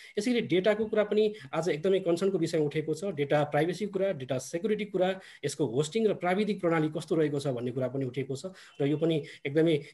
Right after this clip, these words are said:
ए, विभिन्न तबले सेक्युरिटीको कन्सर्नहरू, अ, समाधान गर्दै गएको र अडिट गरिरहेको र नेपाल सरकारमै, ए, डि-, जिआइडिसीमा होस्ट गरिएको कुराहरू पनि वक्ताले राख्नुभएको छ। यो कन्सर्न पनि महत्त्वपूर्ण हुनसक्छ। र, आ, यसै गरी डिजिटल लिटरेसीको कुरा धेरैले जोड दिनुभएको छ।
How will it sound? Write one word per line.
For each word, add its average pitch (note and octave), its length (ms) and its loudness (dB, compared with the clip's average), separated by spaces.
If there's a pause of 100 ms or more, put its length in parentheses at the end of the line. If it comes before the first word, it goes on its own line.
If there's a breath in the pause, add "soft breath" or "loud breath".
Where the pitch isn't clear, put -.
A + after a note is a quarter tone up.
ए, B2+ 100 -2
विभिन्न G3 520 2
तबले D3+ 560 0
सेक्युरिटीको D3 560 -2
कन्सर्नहरू, C#3+ 560 0
अ, B2 460 -6
समाधान D#3+ 400 4
गर्दै D3+ 240 2
गएको D#3 400 2
र D3+ 160 0
अडिट C#3+ 260 2
गरिरहेको E3 580 2 (260 loud breath)
र C#3+ 120 6
नेपाल D3+ 280 4
सरकारमै, F#3 500 4
ए, B2+ 380 -2
डि-, C#3 280 -6
जिआइडिसीमा E3 560 2
होस्ट D3+ 280 0
गरिएको D3 260 4
कुराहरू C3 320 2
पनि C#3+ 160 -2
वक्ताले B2 320 -4
राख्नुभएको B2 480 -4
छ। D3 100 -6 (320 loud breath)
यो E3+ 80 0
कन्सर्न E3+ 400 2
पनि E3+ 240 0 (240 loud breath)
महत्त्वपूर्ण D#3 400 2
हुनसक्छ। C#3+ 420 0 (500 loud breath)
र, - 40 0
आ, G3+ 200 -4 (140)
यसै A3 160 0
गरी A3 220 4
डिजिटल F#3+ 380 2
लिटरेसीको F#3 480 -2
कुरा D#3 180 2
धेरैले D3 420 2
जोड C#3 220 0
दिनुभएको C3 480 0
छ। C3 100 -12